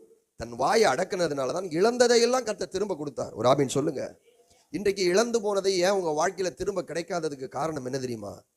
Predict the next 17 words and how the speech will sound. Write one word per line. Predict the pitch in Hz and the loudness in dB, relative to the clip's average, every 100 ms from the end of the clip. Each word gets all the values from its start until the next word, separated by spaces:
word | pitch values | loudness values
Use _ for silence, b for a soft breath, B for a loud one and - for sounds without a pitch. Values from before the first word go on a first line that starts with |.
| _ _ _ | _ _ _
சில | - - 113 110 135 | -14 -10 -6 -6 -4
காரியங்கள்ல | 147 170 156 143 139 139 | -2 0 -2 -2 -2 -2
நீங்க | 147 131 131 143 - _ - | -2 -2 0 -2 -6 _ -10
கண்ட்ரோல் | 127 143 147 | -8 -4 -2
இல்லாமல் | 123 120 127 110 | -2 -2 -4 -6
இருக்கிறதுனால, | 107 101 90 90 - _ _ _ _ _ _ _ _ _ _ _ _ _ _ _ _ _ _ | -10 -14 -16 -20 -20 _ _ _ _ _ _ _ _ _ _ _ _ _ _ _ _ _ _
சில | - 160 | 4 8
வார்த்தைகளிலே | 139 147 - 208 175 165 165 | 12 12 12 12 12 12 10
நீங்கள் | 180 151 135 | 8 2 2
கண்ட்ரோல் | 143 190 196 | -2 2 2
இல்லாமல் | 160 156 160 143 | 4 2 2 0
இருக்கிறதுனால. | 131 123 107 98 101 92 _ _ _ _ _ _ _ _ | -2 -4 -6 -8 -10 -14 _ _ _ _ _ _ _ _
இன்றைக்கு | - 151 156 - | -4 8 8 10
ஆண்டவர் | 120 160 190 156 | 8 10 8 8
உணர்த்துகிற | 127 160 185 185 156 147 | 8 8 8 6 6 6
காரியம் | 120 139 123 | 4 4 2
என்னன்னா, | 117 123 104 98 85 | 2 2 2 -4 -8